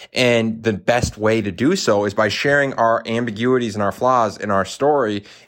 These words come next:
and our truth, and then studying and inspecting and auditing ourself and others and other stories and other narratives. So at the end of the day, it comes down to inspection, and it comes down to auditing ourself and narratives that the society lives by.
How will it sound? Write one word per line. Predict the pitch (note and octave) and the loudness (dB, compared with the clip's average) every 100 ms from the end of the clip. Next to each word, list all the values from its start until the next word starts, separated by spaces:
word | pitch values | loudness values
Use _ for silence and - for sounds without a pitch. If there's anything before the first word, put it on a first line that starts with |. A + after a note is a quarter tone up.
| - | -2
and | A2+ | 0
our | G#2+ G#2 | 2 0
truth, | - F3 D3+ A#2+ - | 0 0 0 -2 -2
and | A#2+ A#2+ | -2 2
then | A#2 A2+ | 0 0
studying | A2+ - C3 C#3 C#3 C3+ A#2 | -4 0 0 0 -4 -4 -2
and | A2+ | -2
inspecting | G2+ - - C#3 - G#2+ | -4 -4 -2 -2 -4 -4
and | G2+ | -4
auditing | - A#2+ D3 C3 G#2+ | 0 2 0 -2 -2
ourself | G2 F#2+ - B2 C3 | 0 0 2 0 0
and | A#2+ | -4
others | F#2+ A2+ A#2 G2 - | 0 0 2 -2 -4
and | G#2 G2 | -4 -2
other | - B2 A#2+ | 0 0 -2
stories | - G2 F2+ | -2 -2 -2
and | F#2 | -4
other | - A2+ A#2+ | -2 -2 0
narratives. | G2+ F2 E2 D2 - - - - - | -2 -2 -6 -10 -14 -16 -20 -20 -8
So | - C3 | 0 0
at | |
the | A#2 C3 | 0 -2
end | C3 | -2
of | A#2+ | -4
the | |
day, | G#2 D#3+ C#3 | 0 0 0
it | A2 | -4
comes | - C3+ C3+ | -4 -2 -2
down | - A#2 A2+ | 0 0 0
to | A2 | -2
inspection, | A2 - - B2 - E3 E3+ F3 - - _ - | -4 -4 -2 -2 -2 -4 -4 -6 -16 -20 _ -4
and | A#2 | -2
it | A2+ | -2
comes | - C3 C3 - | -2 -2 -2 0
down | A2+ A2 G#2 - _ | 2 2 -2 -8 _
to | - - - | -8 -6 0
auditing | G#2+ B2+ A#2+ F2+ F2 F2+ - - | 2 2 -2 -4 -6 -10 -16 -8
ourself | G#2+ A2 - A2+ B2+ D#3+ - - | -2 -2 0 2 2 0 -6 -4
and | A2+ | 0
narratives | A2 A#2+ C3+ A#2+ F#2+ | 2 2 2 -2 -4
that | G#2 | -10
the | - | -8
society | - G2+ - G#2+ A2 A2+ | -8 -4 0 0 0 -4
lives | G2+ G#2 G2 | -6 -6 -6
by. | - D#2+ G1+ | -10 -10 -10